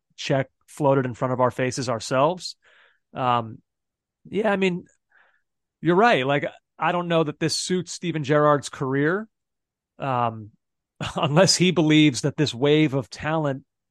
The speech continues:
to that country is gonna continue, and this is, and he wants to be on the, the front edge of it. Uh, I don't know. I, I would tend to agree with you that go, go into the championship, re-, you know, rebuild your rep-, reputation there, and you'll get a Premier League job if you do a good job there,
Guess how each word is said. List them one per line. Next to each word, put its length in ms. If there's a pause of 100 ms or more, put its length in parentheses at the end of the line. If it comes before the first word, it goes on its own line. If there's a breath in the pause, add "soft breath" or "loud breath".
to 140
that 240
country 540
is 140
gonna 180
continue, 600
and 100
this 160
is, 140
and 180
he 80
wants 240
to 80
be 100
on 160
the, 220
the 140
front 300
edge 200
of 120
it. 180 (500 loud breath)
Uh, 300
I 120
don't 180
know. 300
I, 200 (120)
I 260
would 200
tend 240
to 120
agree 220
with 160
you 240
that 260
go, 240
go 340
into 120
the 100
championship, 760 (640 loud breath)
re-, 240
you 80
know, 100
rebuild 400
your 120
rep-, 200 (120)
reputation 640
there, 200
and 100
you'll 100
get 180
a 20
Premier 320
League 220
job 260
if 100
you 80
do 120
a 40
good 160
job 300
there, 240